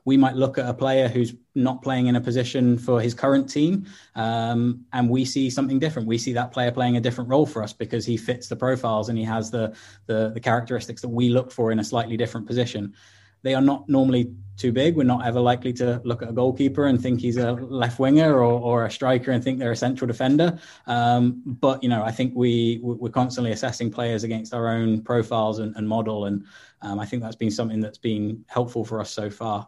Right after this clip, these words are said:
Um, I think at the youngest ages, we are trying to challenge players by, you know, we talk about the academy,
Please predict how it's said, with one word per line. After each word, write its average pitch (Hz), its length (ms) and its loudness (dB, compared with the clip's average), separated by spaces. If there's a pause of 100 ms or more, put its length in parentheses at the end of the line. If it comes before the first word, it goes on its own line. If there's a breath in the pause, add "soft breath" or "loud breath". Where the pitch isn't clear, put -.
Um, 110 320 -6
I 120 60 -8
think 156 180 4
at 135 60 -2
the 117 60 -2
youngest 135 380 4
ages, 117 520 -2 (560 soft breath)
we 120 320 -4
are 156 160 -2
trying 120 240 0
to 104 60 -2
challenge 104 420 -4 (220)
players 101 380 -6
by, 104 280 -6
you 107 120 -6
know, 107 140 -6
we 107 140 -6
talk 113 160 -4
about 110 180 -6
the 110 120 -6
academy, 113 580 -4